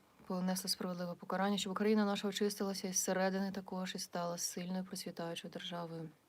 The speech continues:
е, лідером світу. Вірю, що так і буде. Але попереду в нас усіх багато-багато роботи. По-перше, маємо бути свідомими і небайдужими, і багато працювати, вкладати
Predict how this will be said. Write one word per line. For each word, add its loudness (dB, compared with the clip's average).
е, -8
лідером 0
світу. -6
Вірю, -8
що -8
так -6
і -6
буде. -6
Але -4
попереду 0
в -2
нас -4
усіх -4
багато-багато -6
роботи. -10
По-перше, -4
маємо -4
бути -6
свідомими 2
і -2
небайдужими, -2
і -6
багато -6
працювати, -2
вкладати -4